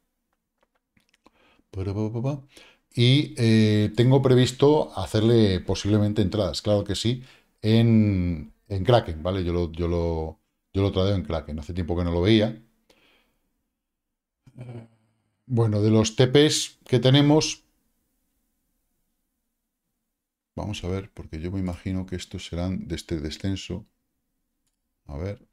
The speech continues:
efectivamente. De este último descenso que hubo aquí, sacamos el uno, dos, tres y cuatro. Al uno ya llegó, además coincidía con este pivote que hay aquí. Al dos está llegando ahora mismo, que además coincide con estos máximos que hay aquí.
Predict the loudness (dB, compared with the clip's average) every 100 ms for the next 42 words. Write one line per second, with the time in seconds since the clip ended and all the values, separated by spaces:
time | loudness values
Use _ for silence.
0 | _ _ _ -18 -14 -14 -10 -10 -10 -20
1 | -20 _ _ _ _ _ _ -4 0 0
2 | 2 2 2 2 2 2 2 -4 -6 _
3 | _ _ -4 -2 0 0 0 0 -14 _
4 | _ _ _ -8 -8 -2 0 0 -2 -2
5 | 0 0 -2 -4 -6 0 2 2 -2 -6
6 | _ _ _ _ _ _ -2 4 6 6
7 | 2 -2 _ _ _ -8 -4 -2 0 2
8 | 4 2 -2 -2 -6 -4 -2 -2 -2 -6
9 | -6 -8 -6 -6 -6 -6 -6 -2 -2 -2
10 | -8 _ _ _ _ _ -8 -2 4 4
11 | 4 0 -14 _ _ _ _ -16 -12 -4
12 | -2 0 -2 -2 -4 0 0 0 -2 -4
13 | _ _ -10 -10 -6 -6 -4 -4 -4 -8
14 | -6 -6 -6 -4 -6 -4 -6 -4 -6 -8